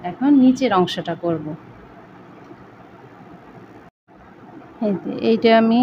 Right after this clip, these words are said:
কাজ শুরু করব। এই যে এখানে প্রথম যেই double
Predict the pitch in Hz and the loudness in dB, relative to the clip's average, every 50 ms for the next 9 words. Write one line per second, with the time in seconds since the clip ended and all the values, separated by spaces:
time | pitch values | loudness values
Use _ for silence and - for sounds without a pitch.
0 | 254 254 - 233 226 - - - - 262 254 240 226 - 233 220 220 214 226 247 | 0 0 0 0 0 -2 -4 -2 0 2 2 2 2 4 4 4 4 4 2 2
1 | 233 - 233 233 226 214 233 240 240 220 240 226 220 220 226 233 - - - - | 2 2 0 0 0 2 2 2 2 2 0 0 0 0 -2 -2 -6 -12 -20 -20
2 | - - - - - - - - - - - - - - - - - 262 269 254 | -20 -20 -20 -20 -20 -20 -20 -20 -20 -20 -20 -20 -20 -20 -16 -4 0 2 2 2
3 | 254 - 240 240 240 247 262 294 302 302 - - - - - - - - - - | 2 0 0 2 2 4 2 2 0 -2 -6 -20 -20 -20 -20 -20 -20 -20 -12 -10
4 | 214 190 208 214 220 208 175 - - - - - - - - - - - 196 214 | -4 0 0 2 0 0 -2 -8 -16 -20 -20 -20 -20 -20 -20 -18 -10 -4 -2 0
5 | 202 196 208 | 2 2 0